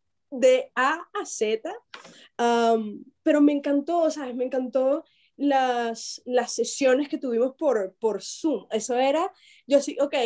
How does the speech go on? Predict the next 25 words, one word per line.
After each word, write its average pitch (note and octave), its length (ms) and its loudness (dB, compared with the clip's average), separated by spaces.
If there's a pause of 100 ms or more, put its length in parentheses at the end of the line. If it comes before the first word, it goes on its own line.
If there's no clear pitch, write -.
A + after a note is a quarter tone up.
(320)
yo A#3+ 160 2
ponía C4+ 180 0
el D4+ 80 -4
micrófono C#4 500 -4
en D4 60 -6
la C4+ 140 -4
corneta B3 680 -2 (220)
de A3+ 160 -2
mi A#3 120 -6
computador A#3+ 840 0
y C#4+ 140 -2
entonces, B3+ 520 0 (260)
y C#4 80 2
ella C#4 120 0
me D4+ 80 -2
decía, C#4 340 -4 (200)
"Ajá, C4+ 280 -2
no, C4 180 0
pero C4 200 2
¿qué D#4 100 -6
es E4 80 -6
ese A4 260 0
sil-, D4+ 260 -2
eh, C4+ 180 2
qué A4 80 -2